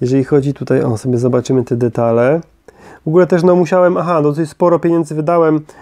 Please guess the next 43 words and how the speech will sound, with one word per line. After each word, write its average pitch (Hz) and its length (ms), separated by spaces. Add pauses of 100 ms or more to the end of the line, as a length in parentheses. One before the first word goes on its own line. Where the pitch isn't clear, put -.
(200)
bo 143 80
jakby 151 380
z 135 40
jednej 170 180
strony 165 220
cieszyłem 160 380
się, 151 120
że 147 120
model 160 260
był 151 240
dosyć, 143 520
em, 127 680
dosyć 131 320
tani, 175 460 (480)
ale 139 240
dosyć 151 280
sporo 156 300
pieniędzy 143 540
wydałem 131 500
na, 131 280
na 127 160
różne 127 260
dodatki, 131 500
bo, 117 460
bo 117 100
musiałem 120 320
po - 60
prostu 120 240
od 120 120
zera 123 280
praktycznie, 113 600 (600)
e, 120 140
cały 120 280
warsztat, 117 600 (200)
e, 107 40
tutaj 113 360
kompletować 110 760
i, 120 60
i 120 260
farb 113 360
nie 117 120
miałem 110 360
nic. 120 340